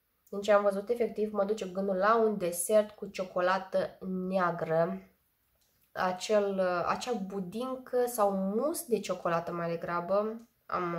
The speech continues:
mâncat un asemenea desert și îmi place <laughs> mult, mult de tot. Uh, cred că un desert în stil italian, parcă,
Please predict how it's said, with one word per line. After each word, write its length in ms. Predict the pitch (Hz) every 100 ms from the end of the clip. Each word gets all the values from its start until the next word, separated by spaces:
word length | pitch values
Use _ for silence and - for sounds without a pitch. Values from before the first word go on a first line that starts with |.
| 170 170
mâncat 320 | 175 180 180 175
un 60 |
asemenea 380 | 165 170 175 170
desert 380 | 165 - 165 -
și 160 | -
îmi 80 | 175
place 260 | 175 170 202
<laughs> 60 | 180
mult, 220 | 185 180
mult 120 | 165
de 80 | 160
tot. 420 | 165 190 196 - - - - - - - - - _ _ _ _
Uh, 280 | 202 196 190
cred 140 | 190 -
că 80 |
un 60 | 220
desert 360 | 185 196 190 -
în 120 | 180
stil 260 | - 180
italian, 1000 | 170 170 170 165 170 185 220 247 262 262 -
parcă, 800 | 226 226 226 214 208 208 208